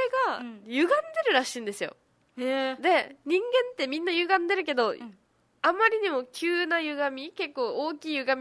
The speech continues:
Speaker 1: みがある人が鼻炎がお-、
Speaker 2: うん。
Speaker 1: 多いらしくて、
Speaker 2: へー。
Speaker 1: で、そういう人って軟骨を削るんですよ。
Speaker 2: へー。
Speaker 1: この。
Speaker 2: 怖っ。
Speaker 1: で、でもYouTubeで見たら
Speaker 2: うん。
Speaker 1: 結構いて、しかもみんなもう治ったっ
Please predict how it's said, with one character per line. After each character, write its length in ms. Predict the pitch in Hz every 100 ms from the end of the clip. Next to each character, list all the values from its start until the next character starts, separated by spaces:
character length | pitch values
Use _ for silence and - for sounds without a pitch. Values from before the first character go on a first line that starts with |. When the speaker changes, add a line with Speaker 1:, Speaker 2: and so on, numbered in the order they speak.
| 240
Speaker 1:
み 40 |
が 220 | 226 208
あ 60 | 233
る 220 | 226 233
人 240 | 240 - 277
が 100 | 359 466 247
鼻 220 | 262 277
炎 80 | 277
が 140 | 262
お-、 60 | 262
Speaker 2:
う 20 |
ん。 40 | -
Speaker 1:
多 140 | 240 262
い 60 |
ら 100 | 226
し 80 | 226
く 100 | -
て、 120 | -
Speaker 2:
へ 100 | 190
ー。 40 | 359 440 453 466 453 -
Speaker 1:
で、 100 | 277
そ 180 | 277 370
う 20 |
い 60 | 392
う 40 |
人 140 | 403
っ 40 | 370
て 360 | - 220 - -
軟 240 | 262 359
骨 260 | 349 359 339
を 60 | 277
削 340 | - 285 339
る 120 | 349
ん 40 | 302
で 80 |
す 100 | 285
よ。 100 | - -
Speaker 2:
へ 340 | 403 554 659
ー。 100 | 622
Speaker 1:
こ 80 | 240
の。 120 | 208
Speaker 2:
怖 200 | - 392 427
っ。 180 | 523 - _ _ _ _
Speaker 1:
で、 300 | 262 339 294 - - - _
で 80 | 349
も 80 | 370
YouTube 480 | 339 392 403 427 339
で 100 | 254
見 120 | 247
た 120 | 247
ら 240 | 214 196 165
Speaker 2:
う 20 |
ん。 20 |
Speaker 1:
結 200 | 269 466
構 160 | - 208
い 80 | 196
て、 360 | - 190 117 - - _ _
し 120 | -
か 120 | 392
も 60 | 311
み 120 | 349
ん 40 |
な 80 | 359
も 120 | 269
う 40 | 233
治 180 | 302 427
っ 40 | -
た 80 |
っ 40 | -